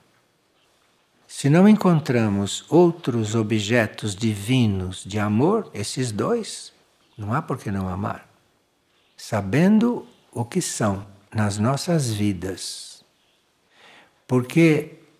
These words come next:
nas coisas opcionais que podem acontecer conosco e podem não acontecer,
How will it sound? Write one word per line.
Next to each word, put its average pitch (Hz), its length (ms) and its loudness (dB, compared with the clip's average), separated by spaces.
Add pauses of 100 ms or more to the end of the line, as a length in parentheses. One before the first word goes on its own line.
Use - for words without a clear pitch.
(180)
nas 123 320 -2
coisas 190 600 2
opcionais 123 1400 -2 (280)
que 127 100 -4
podem 190 600 2
acontecer 170 680 0
conosco 117 880 -4 (500)
e 113 100 -8
podem 110 480 0
não 156 340 4
acontecer, 147 920 -2